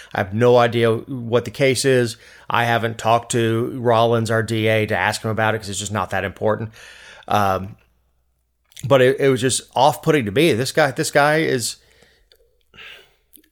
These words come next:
you know, th-, this guy's living online and, and all that stuff. And he's, he's never getting out of prison. He doesn't care.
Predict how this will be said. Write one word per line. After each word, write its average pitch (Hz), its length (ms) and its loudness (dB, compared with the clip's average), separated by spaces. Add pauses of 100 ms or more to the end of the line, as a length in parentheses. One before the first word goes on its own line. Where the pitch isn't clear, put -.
you 113 100 -12
know, 120 200 2
th-, 127 140 -4
this 139 200 -4
guy's 135 240 2
living 127 300 2
online 123 560 2
and, 113 180 -6
and 120 120 -4
all 113 160 0
that 147 120 2
stuff. 107 200 -2
And 120 80 -4
he's, 131 200 -8 (460)
he's 117 240 -4
never 139 220 4
getting 131 260 0
out 98 80 0
of 95 80 -6
prison. 87 320 -8
He 107 140 -8
doesn't 139 320 -2
care. 85 420 -8